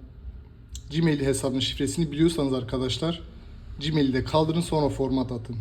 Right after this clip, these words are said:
Gmail şifresini bilmiyorsanız herhangi bir cihazda Gmail hesabı kurun arkadaşlar. Bilgileri oradan tekrardan yedekleyin. Daha sonra format atın.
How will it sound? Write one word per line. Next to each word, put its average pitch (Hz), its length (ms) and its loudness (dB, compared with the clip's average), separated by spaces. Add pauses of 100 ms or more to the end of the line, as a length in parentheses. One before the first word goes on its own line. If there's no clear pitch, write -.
(160)
Gmail 160 200 0
şifresini 131 520 -2
bilmiyorsanız 160 680 0 (440)
herhangi 151 400 0
bir 147 100 -8
cihazda 131 420 0
Gmail 135 320 -2
hesabı 117 400 -4
kurun 151 220 -4
arkadaşlar. 147 680 -2 (500)
Bilgileri 139 340 2
oradan 131 300 0
tekrardan 131 420 -2
yedekleyin. 151 640 -2 (540)
Daha 190 120 4
sonra 139 240 0
format 117 420 -4
atın. 113 300 -6